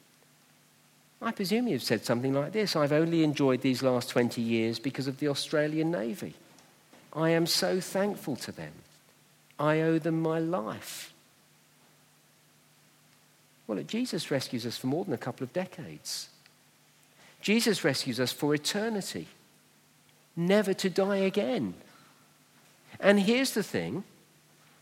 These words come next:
His rescue wasn't just full steam ahead for four days. His rescue cost him his life. So here is Mary expressing her unreserved,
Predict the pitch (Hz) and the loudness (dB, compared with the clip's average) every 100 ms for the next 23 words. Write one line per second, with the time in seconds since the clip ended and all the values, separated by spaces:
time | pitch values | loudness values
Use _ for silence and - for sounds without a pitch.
0 | _ _ - 240 247 220 202 - 175 160 | _ _ 0 2 4 4 4 2 2 4
1 | 180 165 156 156 139 - - - - _ | 4 4 4 2 2 -4 -12 -18 -20 _
2 | _ _ - 170 156 - 160 143 135 143 | _ _ 4 4 6 4 6 6 6 6
3 | 131 - 131 - 127 127 123 131 139 104 | 4 2 0 2 2 4 4 4 4 2
4 | 82 156 - - - - - - _ _ | -2 -2 -2 -2 -6 -18 -20 -20 _ _
5 | _ _ _ 226 262 - 147 127 - 170 | _ _ _ 4 4 6 4 4 0 -2
6 | - 196 185 208 196 202 190 214 247 262 | 2 0 2 0 0 0 2 2 2 2
7 | 131 - - - _ _ _ _ _ _ | -2 -6 -10 -18 _ _ _ _ _ _
8 | _ _ _ _ _ _ _ _ _ _ | _ _ _ _ _ _ _ _ _ _
9 | _ _ _ _ - 190 175 214 262 202 | _ _ _ _ 6 6 6 4 4 4
10 | 143 156 202 196 107 120 165 185 - - | 6 6 6 6 4 2 0 -2 -2 2
11 | 185 185 175 185 165 196 233 233 214 165 | 2 4 6 6 6 4 6 6 4 6
12 | 139 139 | 6 4